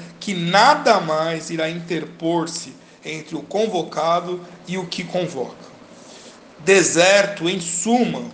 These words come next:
porque as presenças subjugantes de ontem, hoje se evaporaram, dissolvidas na luminosidade da compreensão monástica. Solitário de toda solidão, o monge,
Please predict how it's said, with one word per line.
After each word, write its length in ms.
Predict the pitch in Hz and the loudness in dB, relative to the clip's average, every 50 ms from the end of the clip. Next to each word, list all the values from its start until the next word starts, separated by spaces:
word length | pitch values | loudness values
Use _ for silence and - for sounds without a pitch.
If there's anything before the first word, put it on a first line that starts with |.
| - | -16
porque 280 | - 147 139 - - 156 | -16 -18 -14 -10 -8 -8
as 160 | 151 147 - | -8 -8 -10
presenças 840 | - - 156 147 135 123 131 143 160 180 214 240 233 - - 226 208 | -12 -10 -10 -8 -8 -8 -8 -6 -4 -4 -4 -4 -6 -6 -6 -6 -8
subjugantes 1160 | 214 - - - - 254 269 277 285 247 220 202 214 180 165 175 175 180 180 175 170 - 165 165 | -8 -12 -12 -8 -6 -6 -4 -2 -2 -2 -2 -2 -4 -4 -4 -4 -2 -2 -4 -6 -6 -8 -6 -6
de 140 | 165 202 | -2 0
ontem, 500 | 196 185 185 190 196 196 - 202 190 196 196 - - - - - - - | 2 2 2 2 -2 -4 -4 -4 -6 -6 -8 -14 -18 -20 -20 -20 -8 0
hoje 500 | - 185 196 208 214 208 180 - 151 151 | 6 8 10 10 10 10 8 4 0 -4
se 160 | - - - | -6 -4 -4
evaporaram, 720 | 175 170 160 165 156 - - 160 147 135 131 127 117 113 - - - _ - - - - - - - - - | -4 -2 0 -2 -2 -2 -2 -4 -4 -4 -4 -6 -8 -12 -16 -20 -20 _ -20 -20 -20 -20 -20 -20 -20 -20 -14
dissolvidas 1120 | - 156 214 254 262 - - - 262 226 196 151 - - 160 180 185 180 170 180 180 175 175 | -8 -2 -2 0 0 0 0 2 2 2 2 0 -6 -8 -8 -8 -8 -8 -6 -6 -6 -6 -6
na 140 | 175 170 165 | -6 -4 -2
luminosidade 1160 | 160 170 196 208 240 285 294 277 247 220 196 185 170 160 156 151 - 143 143 143 143 147 143 143 | -2 -2 0 0 -2 -2 -2 -2 -2 0 0 0 -2 -2 -4 -6 -4 -2 -2 0 -2 -2 -4 -4
da 160 | - 156 151 | -2 -2 -2
compreensão 800 | 151 - 185 196 202 196 175 165 165 165 160 160 - - 165 165 | -2 -2 -2 -2 -2 -2 -4 -4 -4 -4 -4 -6 -4 -4 -4 -2
monástica. 720 | 165 170 165 156 139 135 135 127 117 - - - - - - - - - - - - - - - - - - - - - - | 0 0 -2 -2 -2 -2 -2 -4 -4 -6 -8 -10 -10 -14 -20 -20 -20 -20 -20 -20 -20 -20 -20 -20 -20 -20 -20 -20 -20 -18 -10
Solitário 1080 | - - - - - 262 294 311 294 269 - - - 190 170 180 185 185 185 185 190 180 | -6 -2 0 4 6 6 6 8 6 4 2 0 0 2 4 4 4 2 0 -2 -4 -8
de 140 | 170 175 | -8 -10
toda 320 | - - - 190 196 214 202 | -10 -6 -6 -6 -4 -6 -8
solidão, 640 | - - - 196 196 180 139 143 160 180 175 151 135 - - - - - _ - | -8 -8 -8 -8 -8 -8 -6 -4 -4 -2 -2 -4 -8 -12 -18 -20 -20 -20 _ -12
o 80 | 180 | -10
monge, 580 | 180 175 175 190 208 220 214 190 160 - - | -8 -6 -2 0 0 0 0 0 -2 -4 -8